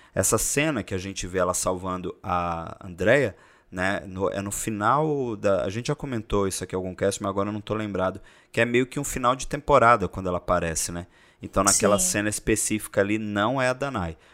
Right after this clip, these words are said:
Speaker 1: Provavelmente a Danai já tava, já tava rolando o casting, algo do tipo, mas ela entrou depois.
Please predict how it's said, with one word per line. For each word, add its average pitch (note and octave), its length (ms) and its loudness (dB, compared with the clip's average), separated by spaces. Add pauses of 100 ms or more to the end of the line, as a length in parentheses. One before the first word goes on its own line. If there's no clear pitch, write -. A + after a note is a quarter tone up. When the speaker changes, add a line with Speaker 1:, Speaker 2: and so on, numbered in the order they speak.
(100)
Speaker 1:
Provavelmente G2 640 -2
a G#2+ 40 -4
Danai G2+ 280 -2
já G2+ 140 -4
tava, B2 400 -2
já G#2 160 0
tava A2 180 0
rolando G#2+ 360 -2
o G2 40 -10
casting, A2 600 -2
algo F#2+ 200 -6
do G#2 140 -6
tipo, - 340 -6 (300)
mas A2+ 180 0
ela A2 140 2
entrou G#2+ 300 -2
depois. - 520 -2